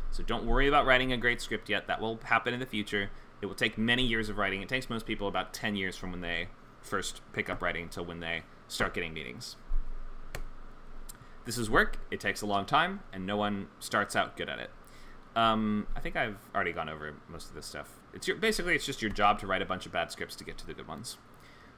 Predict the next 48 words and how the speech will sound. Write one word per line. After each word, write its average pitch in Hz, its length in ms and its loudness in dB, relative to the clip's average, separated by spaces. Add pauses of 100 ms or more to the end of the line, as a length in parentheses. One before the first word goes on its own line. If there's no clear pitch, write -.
Um, 180 260 6
here's 208 160 4
a 196 60 0
bunch 190 160 0
of 143 60 0
myths 143 200 2
and 120 100 0
assumptions. 110 460 -2
I 123 60 4
don't 135 80 0
have 113 160 0
to 95 80 -10
go 92 160 -2
over 82 280 -4
all 202 200 8
of 185 60 -4
these 175 180 -4
today, 151 180 2
but 113 180 -2
maybe 92 220 -4
I'll 85 80 -2
just 85 220 -10
pick - 180 -8
out 87 80 2
a 82 60 -6
few. 110 260 0
The 107 80 -6
first 120 240 0
one 110 100 0
is 104 180 -2 (220)
you 113 120 0
need 131 160 4
a 139 60 8
degree 131 600 4
or 107 220 2
film 135 220 0
school 151 440 0
or 101 300 2
internship 131 480 -2
or 104 80 -2
class 113 320 4
or 110 60 0
workshop 104 380 0
or 101 40 -8
film 92 200 -6
studies 101 320 -4
degree 101 260 -2
or 92 280 -4